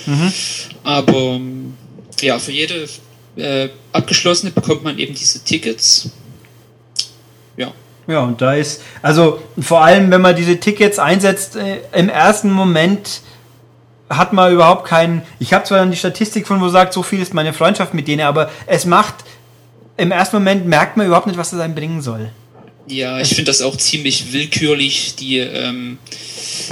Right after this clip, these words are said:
Speaker 2: Gespräche, die man da anstoßen soll und was dabei rauskommt. Selbst wenn man dann in einem Raum ist, der für diesen oder jenen Charakter vielleicht Vorzüge bringen könnte.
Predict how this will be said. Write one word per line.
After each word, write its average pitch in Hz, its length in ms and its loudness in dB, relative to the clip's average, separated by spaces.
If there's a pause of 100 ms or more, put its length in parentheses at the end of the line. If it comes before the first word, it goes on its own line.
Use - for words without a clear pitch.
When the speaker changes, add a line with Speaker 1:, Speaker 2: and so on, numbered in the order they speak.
(180)
Speaker 2:
Gespräche, - 560 2
die 160 120 0
man 147 160 -4
da 147 100 0
anstoßen 156 540 0
soll 151 340 0
und 143 160 -8
was 135 180 -2
dabei 139 300 -2
rauskommt. 147 680 -4 (200)
Selbst - 380 0
wenn 156 100 -6
man 160 140 -8
dann 151 200 -6
in 139 160 -12
einem 139 180 -8
Raum 165 360 0
ist, 185 360 0
der 151 160 2
für 151 300 -2 (540)
diesen 165 240 0
oder 143 160 -2
jenen 160 280 0
Charakter 156 460 -4
vielleicht 143 520 -4
Vorzüge 165 540 -4
bringen 165 340 -6
könnte. 220 500 -4